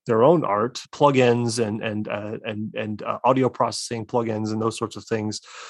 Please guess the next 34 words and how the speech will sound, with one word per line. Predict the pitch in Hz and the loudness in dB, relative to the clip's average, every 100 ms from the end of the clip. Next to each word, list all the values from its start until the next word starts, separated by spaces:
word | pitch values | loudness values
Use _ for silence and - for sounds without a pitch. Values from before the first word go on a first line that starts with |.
| - - | -12 4
It | 151 | 6
was | 147 131 | 8 8
no | 160 | 8
less | 170 151 - | 8 6 4
interesting | 147 131 147 123 | -2 -2 -2 -2
to | 120 | 0
me, | 160 180 | 4 4
but | 131 135 | 6 4
it | 127 | 4
was, | 120 - | -4 -4
it | 135 | -4
was | 135 117 | -4 -6
the | 120 | -2
same | - 156 135 113 - | 2 4 2 -2 -6
pursuit, | - 196 135 - | -4 0 0 -2
right? | - 123 156 110 | -4 -2 -4 -8
I, | 110 | -6
I | 117 | -2
mean, | 117 | -2
I | 113 | -2
started | - 139 135 104 | 0 2 2 2
building | 131 160 131 | 2 4 2
something | - 113 107 113 113 120 113 | 0 -4 -2 -2 -2 -4 -4
and | 113 110 | -2 0
then | 117 120 | 0 0
I | 117 | -2
just, | 123 - - | -2 -6 -6
I | 113 | -4
didn't | 131 131 - | -2 -2 -6
see | - 131 123 | -6 -2 0
a | 110 | 0
creative | - 127 127 | -2 2 4
outcome | 120 - 127 110 | 2 0 -2 -2
for | 127 120 120 | 2 2 2